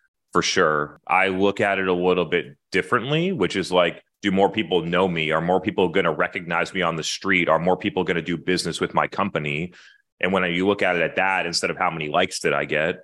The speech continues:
I find, and I still write a long form post. So all my posts have long form text, but it also includes a, you know, sixty second to ten minute video that goes with it. And the way, just a little bit of consulting for you, the way,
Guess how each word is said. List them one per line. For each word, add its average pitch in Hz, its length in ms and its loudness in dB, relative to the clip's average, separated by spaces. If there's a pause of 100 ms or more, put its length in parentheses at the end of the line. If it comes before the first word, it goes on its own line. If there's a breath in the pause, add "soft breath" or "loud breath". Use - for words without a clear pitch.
(120)
I 90 160 2
find, 87 440 0
and 90 120 -2
I 98 80 -2
still 127 260 0
write 82 200 2
a 80 40 0
long 82 300 0
form 85 240 -2
post. 85 260 0
So 90 80 0
all 101 160 4
my 90 280 0 (340)
posts 101 240 2
have 87 160 0
long 90 260 2
form 87 280 -2
text, - 520 -4
but 90 80 2
it 87 80 4
also 87 320 4
includes 85 420 0
a, 80 220 0 (100)
you 80 120 -4
know, 78 160 0 (260)
sixty - 380 0
second 87 460 0
to 82 80 -8
ten 87 280 -2
minute 82 300 0
video 85 460 4
that - 160 -4
goes 85 220 2
with 90 220 2
it. 82 220 2 (640)
And 90 160 2
the 85 400 2
way, 90 300 0
just - 240 -6
a 85 80 2
little 85 300 2
bit 82 120 0
of 80 100 0
consulting 90 520 0
for 87 140 -4
you, 92 360 2
the 82 120 2
way, 90 260 2